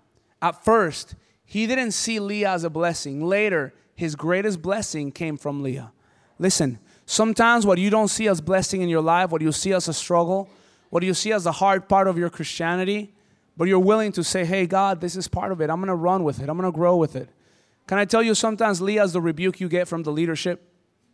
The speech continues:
That's a Leah moment. It's like, "Oh, I'm getting my Leah right now, aren't I?" Yes, you are. "I thought, I thought I was, like, the best."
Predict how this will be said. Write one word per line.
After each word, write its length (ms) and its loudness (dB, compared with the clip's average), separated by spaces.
That's 180 -8
a 60 -2
Leah 240 0
moment. 360 -2
It's 100 -14
like, 200 -6
"Oh, 20 -6
I'm 420 2
getting 220 2
my 140 2
Leah 260 4
right 140 2
now, 140 -2
aren't 220 -2
I?" 220 -2
Yes, 380 -4
you 160 4
are. 540 2
"I 100 -2
thought, 320 2
I 100 -2
thought 200 0
I 60 4
was, 100 2
like, 160 -2
the 60 -6
best." 520 -4